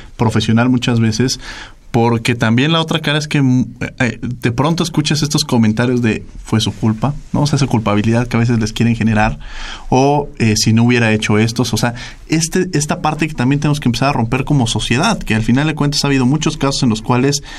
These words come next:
tenemos que romper que cuando lo hace el hombre es, pues, es normal, así tenía que ser, y cuando lo hace la mujer es en qué estaba pensando, es su responsabilidad,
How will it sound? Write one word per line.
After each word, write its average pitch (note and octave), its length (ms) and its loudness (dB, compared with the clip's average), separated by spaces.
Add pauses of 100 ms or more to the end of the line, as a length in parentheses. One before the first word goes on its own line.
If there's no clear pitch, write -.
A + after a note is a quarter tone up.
(160)
tenemos C#3+ 400 2
que C3+ 100 0
romper A#2 380 0
que A#2 100 2
cuando A2 260 2
lo C#3+ 120 2
hace E3 180 0
el D3 80 2
hombre D#3 480 2
es, D3 120 -2
pues, - 180 -8
es A#2 100 0
normal, A2 400 2 (380)
así A2 260 0
tenía G#2+ 300 0
que A#2 80 -6
ser, A#2+ 240 -4 (460)
y B2+ 80 2
cuando B2 340 2
lo C3 120 4
hace F3+ 240 2
la D#3 120 2
mujer B2 420 0
es B2+ 320 0
en A#2+ 100 0
qué A#2 80 0
estaba A2+ 320 0
pensando, A2+ 600 0 (340)
es A#2+ 80 0
su C3+ 100 2
responsabilidad, A2+ 540 2